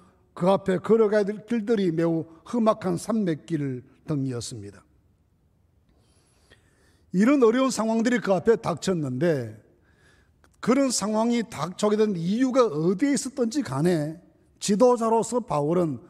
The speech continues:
그 모든 상황을 극복해내고 새로운 전도 역사를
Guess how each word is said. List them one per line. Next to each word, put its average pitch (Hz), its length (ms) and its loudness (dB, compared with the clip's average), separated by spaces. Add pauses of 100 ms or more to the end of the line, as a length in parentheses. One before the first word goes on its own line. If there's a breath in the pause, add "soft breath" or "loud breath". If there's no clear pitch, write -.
(160 loud breath)
그 180 80 0
모든 226 480 2
상황을 196 500 -2
극복해내고 180 960 -2 (140 loud breath)
새로운 180 440 0
전도 196 360 2
역사를 156 480 -4